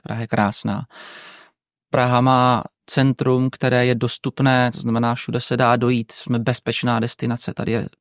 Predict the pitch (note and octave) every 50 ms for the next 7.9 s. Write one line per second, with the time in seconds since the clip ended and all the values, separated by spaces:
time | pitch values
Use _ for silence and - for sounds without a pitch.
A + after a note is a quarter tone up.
0 | _ _ _ - - - - - - - _ _ _ _ _ _ _ - - -
1 | - - - - _ _ - - - - D3+ C3 - - C#3+ C#3 C3 B2+ C3+ C#3
2 | - - C#3 C3 A2+ B2+ - - - B2+ B2 C3+ C#3 - - - - G2+ - -
3 | - - B2+ C3+ C#3+ C3+ C#3+ C3 C3 A#2 - - - - - C3+ - - C3+ C3+
4 | C3 B2+ B2+ B2+ B2+ A#2+ B2 A#2 B2 C3 C3+ D3 D3+ D3 - - - C#3+ C#3 C3+
5 | C3 - - - - - - - - B2 A#2+ B2+ B2 A#2+ A#2+ A#2+ A#2+ - F#2+ A2+
6 | B2 B2 G#2 - - - B2 A#2 B2+ C3+ C#3+ C#3+ C#3+ C3 C3+ B2+ C3 - - -
7 | - - - - - - - - _ - - A#2+ B2 A#2+ A#2+ A#2 A2+ A#2